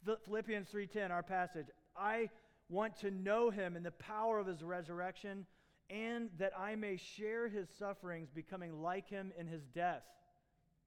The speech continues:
He says he wants to know Christ, experience the power of the resurrection, and I'm right with him. Yes, that's what I want. But then he says something that I don't want, to share in the fellowship of his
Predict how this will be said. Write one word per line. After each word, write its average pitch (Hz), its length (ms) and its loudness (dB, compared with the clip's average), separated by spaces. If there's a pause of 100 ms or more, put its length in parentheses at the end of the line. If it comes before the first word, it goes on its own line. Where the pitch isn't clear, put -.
(1120)
He 202 140 -4
says 233 340 -2
he 226 120 -4
wants 196 300 -4
to 185 100 -8
know 180 160 -2
Christ, 208 420 -2 (420)
experience 254 720 -6
the 202 80 -6
power 202 280 0
of 190 80 0
the 185 60 -2
resurrection, 196 600 -2
and 180 80 -2
I'm 170 180 -2
right 208 240 4
with 190 200 -2
him. 143 120 -6
Yes, 196 300 2 (500)
that's 185 180 -10
what 220 120 -2
I 226 160 2
want. 180 300 0 (1300)
But 196 140 -4
then 247 160 0
he 269 100 -2
says 214 280 -2
something 208 360 -2
that 208 160 -4
I 196 140 0
don't 208 380 0
want, 160 260 -2 (300)
to 185 140 -4
share 190 880 0 (220)
in 190 120 -4
the 175 80 -4 (160)
fellowship 196 760 0
of 156 140 -6
his 180 160 -4